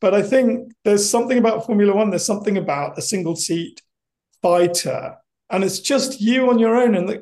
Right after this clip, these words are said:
and, and those pilots, the, the Lightning pilots especially, were so, so bright, really intelligent men, because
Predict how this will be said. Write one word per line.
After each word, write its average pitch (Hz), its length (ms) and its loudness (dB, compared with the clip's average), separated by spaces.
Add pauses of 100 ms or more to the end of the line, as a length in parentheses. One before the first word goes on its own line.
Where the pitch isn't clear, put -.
and, 220 320 -2
and 214 120 0
those 262 140 0
pilots, 285 600 -2
the, 175 240 -4
the 202 180 0
Lightning 247 400 2
pilots 202 320 -2
especially, 190 380 -4
were 170 120 -2
so, 214 840 2 (500)
so - 480 0
bright, 202 760 -2 (280)
really 247 520 -2
intelligent 190 520 -4
men, 220 220 -2
because 233 360 -4